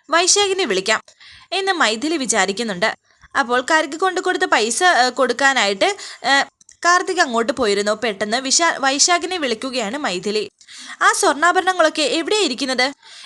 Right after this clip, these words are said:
എന്ന് മൈഥിലി ചോദിച്ചപ്പോൾ വൈശാഖ് പറയുന്നു, "കൊള്ളാം, എനിക്ക് എങ്ങനെയുണ്ട് എന്ന് ചോദിക്കുന്നതിന് പകരം നീ സ്വർണ്ണാഭരണത്തെക്കുറിച്ചാണല്ലോ ചോദിക്കുന്നത്.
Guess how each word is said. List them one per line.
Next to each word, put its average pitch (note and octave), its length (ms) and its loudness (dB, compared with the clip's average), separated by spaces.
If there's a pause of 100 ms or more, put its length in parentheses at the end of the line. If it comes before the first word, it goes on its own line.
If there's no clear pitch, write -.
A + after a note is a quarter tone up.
എന്ന് G4 160 0
മൈഥിലി C4+ 420 -2
ചോദിച്ചപ്പോൾ F#4+ 500 2
വൈശാഖ് C#4 440 2
പറയുന്നു, A3+ 380 0
"കൊള്ളാം, B3+ 500 2
എനിക്ക് C4+ 280 -4
എങ്ങനെയുണ്ട് E4 440 -2
എന്ന് C4+ 180 -2
ചോദിക്കുന്നതിന് B3+ 560 -2
പകരം B3 380 0
നീ D4+ 100 -6
സ്വർണ്ണാഭരണത്തെക്കുറിച്ചാണല്ലോ E4 1300 0
ചോദിക്കുന്നത്. C4 680 0